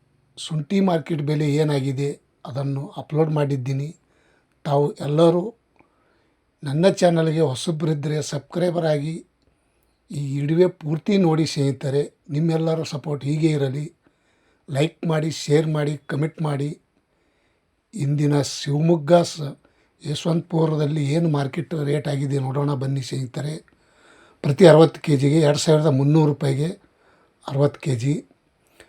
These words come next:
ಮತ್ತು ಇನ್ನೊಂದು ಕ್ವಾಲಿಟಿ ನೋಡೋದಾದರೆ ಎರಡು ಸಾವಿರದ ಆರುನೂರು ರೂಪಾಯಿಗೆ ಅರವತ್ತು ಕೆ ಜಿ.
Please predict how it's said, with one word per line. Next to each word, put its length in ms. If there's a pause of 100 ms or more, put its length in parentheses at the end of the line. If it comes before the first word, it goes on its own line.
(300)
ಮತ್ತು 200
ಇನ್ನೊಂದು 360
ಕ್ವಾಲಿಟಿ 380
ನೋಡೋದಾದರೆ 560 (800)
ಎರಡು 200
ಸಾವಿರದ 340 (160)
ಆರುನೂರು 360
ರೂಪಾಯಿಗೆ 380 (1400)
ಅರವತ್ತು 420
ಕೆ 160
ಜಿ. 180